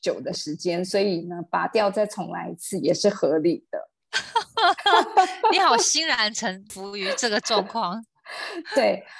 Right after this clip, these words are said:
Speaker 1: 所以呢，其实呢，当你做了自己其实本来想象中应该要做的实验，跟最后呢，宇宙其实给我的 feedback，我觉得这个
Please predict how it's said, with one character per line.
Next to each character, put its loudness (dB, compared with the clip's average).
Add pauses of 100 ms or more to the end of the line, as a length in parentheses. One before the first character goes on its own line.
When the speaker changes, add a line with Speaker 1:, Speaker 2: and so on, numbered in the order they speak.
(380)
Speaker 1:
所 2
以 0
呢， -6
其 2
实 -2
呢， -4
当 -2
你 -4 (140)
做 2
了 2
自 2
己 -4
其 -6
实 -6
本 -2
来 -4
想 -2
象 0
中 0
应 0
该 4
要 4
做 2
的 2
实 -2 (160)
验， 0 (480)
跟 2
最 -4
后 -2
呢， -4 (160)
宇 -4
宙 4
其 0
实 2
给 2
我 0
的 -8 (120)
feedback， -4 (160)
我 -4
觉 2
得 4 (140)
这 0
个 0